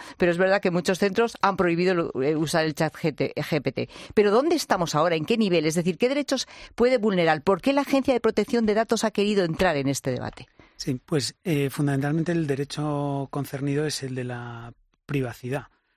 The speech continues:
Speaker 2: Realmente podemos decir que el, el Reglamento Europeo de Protección de Datos, eh, no protege los datos, protege a la persona en lo que se refiere al procesamiento de datos. Y chat G P T genera un procesamiento masivo de datos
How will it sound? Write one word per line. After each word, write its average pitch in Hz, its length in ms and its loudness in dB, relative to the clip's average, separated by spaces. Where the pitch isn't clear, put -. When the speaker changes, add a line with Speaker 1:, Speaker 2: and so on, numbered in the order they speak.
Speaker 2:
Realmente 170 640 -2
podemos 143 340 -2
decir 156 320 -6
que 127 600 -4
el, 123 240 -16
el 131 160 -6
Reglamento 123 520 -6
Europeo 143 300 -4
de 139 100 -4
Protección 139 460 -8
de 135 80 -6
Datos, 151 400 -8
eh, 123 180 -6
no 135 160 -4
protege 143 380 -6
los 123 140 -10
datos, 156 260 -10
protege 147 500 -12
a 143 140 -6
la 131 140 -4
persona 127 680 -6
en 117 80 -16
lo 117 80 -18
que 113 100 -18
se - 140 -14
refiere 131 540 -10
al 123 320 -12
procesamiento 127 680 -10
de 117 60 -14
datos. - 260 -20
Y 143 120 -4
chat 139 340 -4
G 143 160 -6
P 135 120 -8
T 147 240 -6
genera 135 420 -4
un 143 240 -4
procesamiento 135 680 -6
masivo 123 340 -8
de 117 100 -10
datos 123 360 -10